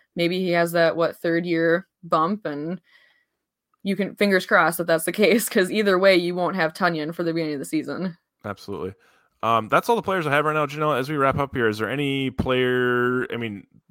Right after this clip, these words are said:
Speaker 2: this is totally throwing you on the spot. Anyone that you think they should restructure, keep, say goodbye to? Anyone you're super, super passionate about that
Speaker 1: Well,
Speaker 2: they should bring
Speaker 1: this
Speaker 2: back or cut? Or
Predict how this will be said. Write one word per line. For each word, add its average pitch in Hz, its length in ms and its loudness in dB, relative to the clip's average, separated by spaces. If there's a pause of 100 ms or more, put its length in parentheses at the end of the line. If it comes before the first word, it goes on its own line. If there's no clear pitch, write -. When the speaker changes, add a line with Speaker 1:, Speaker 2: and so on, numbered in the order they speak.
Speaker 2:
this 127 220 -6
is 104 180 -10 (280)
totally 123 260 2
throwing 117 260 -2
you 113 60 -8
on 104 80 -8
the 95 60 -12
spot. 107 320 2
Anyone 127 300 -4
that 120 80 -4
you 113 60 -4
think 113 200 -10
they 110 100 -6
should 107 160 -10
restructure, 120 640 -4
keep, 123 360 -6 (460)
say 131 240 2
goodbye 113 340 4
to? 127 200 -2
Anyone 120 240 -4
you're 107 80 -4
super, 123 340 -4
super 123 300 -8
passionate 120 460 -2
about 120 320 4 (800)
that 196 240 -4
Speaker 1:
Well, 233 120 0
Speaker 2:
they - 60 -2
should 208 180 -8
bring 208 140 -4
Speaker 1:
this 254 100 2
Speaker 2:
back 214 240 0
or 104 80 -8
cut? - 300 -4 (140)
Or 98 280 -6